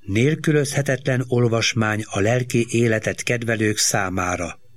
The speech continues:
De a legszebb és legmélyebb műve az Isten szeretetről szól. Címe Értekezés az Isten szeretetről,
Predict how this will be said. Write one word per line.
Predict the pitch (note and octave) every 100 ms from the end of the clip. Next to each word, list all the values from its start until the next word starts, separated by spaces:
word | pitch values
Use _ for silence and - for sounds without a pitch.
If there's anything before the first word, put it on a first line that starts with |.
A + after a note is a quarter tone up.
| - -
De | C3 B2
a |
legszebb | A#2+ D3 - C#3+ C3 B2
és | A#2+ G2+
legmélyebb | - A#2+ A#2 A#2 A#2 A#2 A2
műve | A#2 A2+ A#2 A#2 - - - -
az | A2+ G#2+
Isten | - D#3 B2 A2 G2+
szeretetről | - G#2+ G2+ G#2 - G2 G2
szól. | F#2 - G#2+ F#2+ F2 E2+ - - - -
Címe | - B2+ B2+ C#3 C#3 C#3+ - - - -
Értekezés | - A#2 C#3 C#3 C3+ C3+ A#2 A#2+ A2+ - -
az | F#2+ -
Isten | - A#2+ - B2+
szeretetről, | B2 B2+ B2 B2 A#2+ A#2 A#2+ B2 B2